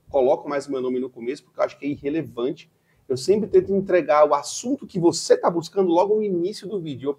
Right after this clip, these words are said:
percebi que isso tem aumentado o tempo de exibição e o tempo de retenção dos meus vídeos aqui no canal. A introdução, ele colocou aqui, ó. Eita porra, ele colocou um coquinho. <laughs> A introdução é o gancho,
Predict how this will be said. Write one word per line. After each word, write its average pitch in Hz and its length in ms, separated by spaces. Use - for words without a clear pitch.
percebi 175 420
que 175 140
isso 190 180
tem 185 80
aumentado 175 380
o - 20
tempo 160 220
de 160 80
exibição 160 560
e 180 540
o 185 100
tempo 190 540
de 165 140
retenção 180 640
dos 156 320
meus 175 260
vídeos 156 380
aqui 156 220
no 156 120
canal. 156 460
A 226 160
introdução, 214 960
ele 165 140
colocou 175 460
aqui, 170 260
ó. 120 120
Eita - 260
porra, 131 400
ele 131 140
colocou 151 320
um 160 100
coquinho. 165 500
<laughs> - 1080
A 180 140
introdução 220 960
é 185 160
o 247 160
gancho, 185 800